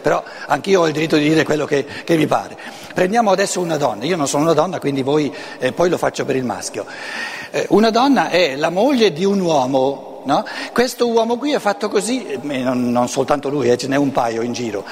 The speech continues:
sono fatti così, la natura è fatta così che va volentieri, insomma, che gli interessa sua moglie, co-, cosa riguarda sua moglie? Cosa ci perde sua moglie il fatto che lui faccia queste scappatelle?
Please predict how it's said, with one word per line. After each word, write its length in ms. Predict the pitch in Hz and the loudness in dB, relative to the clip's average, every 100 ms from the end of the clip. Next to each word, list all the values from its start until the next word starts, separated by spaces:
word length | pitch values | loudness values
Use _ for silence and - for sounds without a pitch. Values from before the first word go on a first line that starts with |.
| - | -4
sono 200 | - 156 | 0 0
fatti 240 | 175 - | 0 -2
così, 200 | 185 180 | 0 2
la 100 | 165 | 2
natura 360 | 185 185 202 135 | 0 0 2 2
è 40 | |
fatta 240 | 127 147 196 | 0 -2 -2
così 240 | 170 190 | 0 0
che 260 | - 170 185 233 - | 2 -2 -2 -10 -8
va 140 | 135 139 | -2 0
volentieri, 480 | 156 170 151 151 160 | 0 -2 0 0 0
insomma, 880 | - 113 139 107 107 101 101 98 - - - - - - - - - - _ _ _ _ - | -2 2 2 2 0 -2 -4 -6 -12 -18 -20 -20 -20 -20 -20 -20 -20 -20 _ _ _ _ -2
che 180 | 254 269 | 0 2
gli 60 | |
interessa 500 | 254 240 240 262 247 | 2 0 -2 -2 -4
sua 140 | 226 254 | -2 0
moglie, 420 | 285 269 127 95 - - - - | 2 0 -2 -4 -8 -16 -14 -2
co-, 160 | 233 - | -2 2
cosa 240 | 240 240 | 0 2
riguarda 400 | 240 226 254 226 | 0 0 0 -2
sua 140 | 196 214 | -4 -2
moglie? 460 | 262 156 104 - - - - - - - - _ - _ _ _ _ _ _ - - | -2 -6 -12 -14 -20 -20 -20 -20 -20 -20 -20 _ -20 _ _ _ _ _ _ -16 -6
Cosa 300 | - 262 254 | 2 4 4
ci 160 | 240 247 | 2 0
perde 420 | 269 294 254 202 | 2 0 0 -2
sua 180 | 196 196 | -2 -2
moglie 260 | 226 302 | 0 0
il 40 | 196 | 0
fatto 220 | 208 208 | 0 0
che 100 | 190 | 2
lui 140 | 202 | 2
faccia 300 | 202 190 - | 0 -2 -2
queste 460 | 185 175 - 185 180 - - | -4 -6 -4 -6 -6 -16 -10
scappatelle? 760 | - 170 - 175 202 135 107 | -2 -2 0 -2 -4 -6 -12